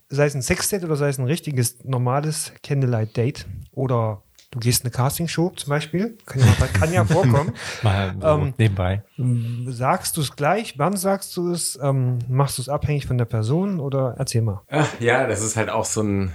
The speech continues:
Speaker 3: sehr ausschweifendes Thema. Und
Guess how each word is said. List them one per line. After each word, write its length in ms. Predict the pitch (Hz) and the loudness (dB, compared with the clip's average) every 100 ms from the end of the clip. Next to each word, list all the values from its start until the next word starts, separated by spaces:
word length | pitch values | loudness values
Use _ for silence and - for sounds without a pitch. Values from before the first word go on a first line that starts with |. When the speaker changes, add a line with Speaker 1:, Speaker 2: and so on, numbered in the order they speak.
| - | -8
Speaker 3:
sehr 500 | 92 85 92 104 - | -10 -6 -2 -2 0
ausschweifendes 1000 | 113 117 - 110 107 107 101 98 98 - | -2 -2 -2 -2 0 -2 -4 -2 -2 -2
Thema. 760 | - - 120 135 107 92 107 117 | -10 -4 -2 0 0 0 -2 -4
Und 360 | - 123 120 117 | -2 0 0 -2